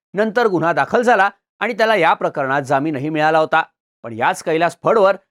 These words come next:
आता पुन्हा एकदा नवीन गुन्हा दाखल करण्यात आलाय. यावेळी फडवर दोन हजार चोवीसच्या विधानसभा निवडणुकीदरम्यान एका वकिलाला केलेल्या मारहाणीमुळं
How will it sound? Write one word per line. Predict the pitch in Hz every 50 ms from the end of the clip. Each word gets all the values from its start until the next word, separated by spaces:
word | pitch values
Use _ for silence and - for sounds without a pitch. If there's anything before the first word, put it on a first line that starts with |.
| _ _ _
आता | 190 202 - 269
पुन्हा | 226 233 220 185 214 226
एकदा | 214 190 147 139 139 151
नवीन | 156 147 131 147 175 175
गुन्हा | 143 139 127 135 147
दाखल | 139 131 123 - 135 151
करण्यात | 147 151 151 156 156 151
आलाय. | 147 147 156 147 - _ _ _ _ _ _ -
यावेळी | 113 120 151 180 170 175 175 175 - _ _ _ - - -
फडवर | - 214 247 240 233 208 208 208 202
दोन | 165 170 175 180
हजार | 180 175 175 175
चोवीसच्या | 170 - 143 139 156 165 - - 165 160
विधानसभा | 151 135 123 139 151 147 - 147 135 143 139
निवडणुकीदरम्यान | 120 117 131 156 180 220 - 254 240 233 233 214 220 190 - - _ _ _ _ _ -
एका | 208 208 285 277
वकिलाला | 247 214 196 - 233 262 254 247 226 226
केलेल्या | 220 214 185 170 170 165 165
मारहाणीमुळं | 160 143 120 123 110 120 190 240 254 240 220 190 190